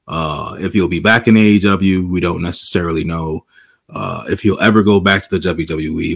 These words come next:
But, but, but Phil wants to, you know, at least associate himself with wrestling on some level.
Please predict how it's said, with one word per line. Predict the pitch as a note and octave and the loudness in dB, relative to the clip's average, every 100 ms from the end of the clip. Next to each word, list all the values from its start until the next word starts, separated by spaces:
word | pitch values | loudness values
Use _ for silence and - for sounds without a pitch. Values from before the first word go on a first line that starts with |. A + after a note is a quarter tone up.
| - | -4
But, | F2+ - _ _ | -6 -6 _ _
but, | D4 A3+ - - | 2 2 0 2
but | A3+ A#3 | 2 6
Phil | C4 A#3 | 6 8
wants | A3+ G#3+ - | 8 6 6
to, | G3+ F#3 F3+ _ _ - | 8 6 2 _ _ 4
you | F3+ | 6
know, | G2+ - _ - | 4 -4 _ -4
at | A#2+ | 2
least | B2+ C#3+ - | 6 6 4
associate | B2 G#2+ B2+ A#2 G#2+ F#2 | 0 4 6 6 4 2
himself | F#2+ G2+ E2 | 0 -2 -2
with | F2 | -4
wrestling | F2 - - E2+ | -4 -6 -6 -6
on | E2+ | -6
some | - D#2+ | -6 -4
level. | E2+ - | -4 -6